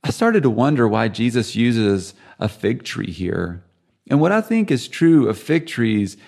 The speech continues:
is that they're late bloomers. Here in Tennessee, the first signs of spring are, are dogwoods and forsythias. These are, are nature's decree that the winter is over, but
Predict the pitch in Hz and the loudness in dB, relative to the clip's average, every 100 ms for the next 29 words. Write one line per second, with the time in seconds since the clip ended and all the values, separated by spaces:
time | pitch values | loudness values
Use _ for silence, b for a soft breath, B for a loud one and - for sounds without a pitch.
0 | B - 127 113 123 - - _ 107 135 | B -4 -2 2 0 0 -8 _ 0 2
1 | 139 110 123 127 104 107 117 123 92 90 | 2 2 -2 -2 -4 0 2 2 0 -6
2 | - - _ _ _ _ _ _ _ 151 | -12 -16 _ _ _ _ _ _ _ 0
3 | 135 110 131 113 - 135 110 104 - 123 | 2 2 0 -2 -2 -2 0 -2 -2 -2
4 | 120 - 104 101 101 92 - 110 117 98 | -2 -2 -4 -4 -4 -8 -8 -4 -2 -2
5 | 90 101 95 87 101 113 95 95 92 92 | -2 -4 -4 -4 -2 -2 0 0 0 -2
6 | 92 - 90 90 B B B B - 101 | -4 -6 -6 -4 B B B B -6 -4
7 | - 117 110 - - 82 - - _ _ | 0 -2 -2 -8 -8 -10 -14 -20 _ _
8 | _ _ _ _ _ _ _ - 123 139 | _ _ _ _ _ _ _ -2 2 4
9 | 123 101 98 110 113 131 135 110 - 113 | 2 2 2 2 2 2 0 -2 -2 -4
10 | - 123 123 110 107 - 104 110 127 120 | 0 2 2 2 0 0 2 4 2 2
11 | 107 98 - - 117 107 101 98 104 101 | 2 0 0 2 4 4 2 2 0 -4